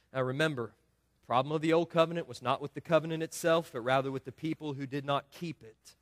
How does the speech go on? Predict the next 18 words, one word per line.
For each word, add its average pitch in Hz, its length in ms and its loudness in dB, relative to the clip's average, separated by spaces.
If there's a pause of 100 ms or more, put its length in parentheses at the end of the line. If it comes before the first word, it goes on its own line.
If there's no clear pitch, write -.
(840)
The 123 140 -2
old 143 180 -2
covenant 160 460 2
did 151 160 -2
not 143 320 0
deal 180 280 4
with 160 140 0
the 147 60 -6
problem 147 420 4
of 135 80 -4
man's 135 300 -4
heart, 190 420 6
man's 127 380 -6 (320)
evil, 175 520 0 (140)
rebellious 160 680 4
nature. 185 580 0 (280)
It 160 140 6
imposed 190 840 6